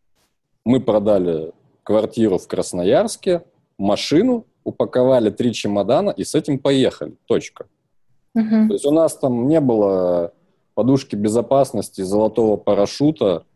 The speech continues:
Speaker 1: за то, что мы такие хорошие. Мы же уволились сами, нас не увольняли в компаниях обычно как. Если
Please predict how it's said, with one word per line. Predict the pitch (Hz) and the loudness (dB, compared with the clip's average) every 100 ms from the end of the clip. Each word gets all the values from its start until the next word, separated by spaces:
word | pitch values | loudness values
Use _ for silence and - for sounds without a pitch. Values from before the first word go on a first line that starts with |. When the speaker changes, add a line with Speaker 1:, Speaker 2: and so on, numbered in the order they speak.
| _ _ _ _ 92 | _ _ _ _ -10
Speaker 1:
за | 87 95 | -6 -2
то, | 107 | -2
что | - 101 | -2 -2
мы | 104 | -2
такие | 98 - 101 | -4 -4 -4
хорошие. | - 95 110 127 - 95 82 | 0 0 0 -2 -2 -2 -2
Мы | 80 82 87 107 98 | -6 -10 -6 -4 -4
же | 87 | -4
уволились | 87 90 101 104 87 85 - | -4 -2 0 0 -2 -4 -6
сами, | - 135 120 | -4 -2 -2
нас | 82 78 - - | -6 -10 -14 -14
не | - 80 78 85 | -14 -12 -10 -6
увольняли | 82 90 113 123 | -2 -2 0 -2
в | 80 | -4
компаниях | - 80 82 85 80 | -10 -6 -4 -4 -8
обычно | 85 82 80 90 90 | -10 -12 -10 -10 -4
как. | 85 - | -4 -4
Если | - - | -12 -16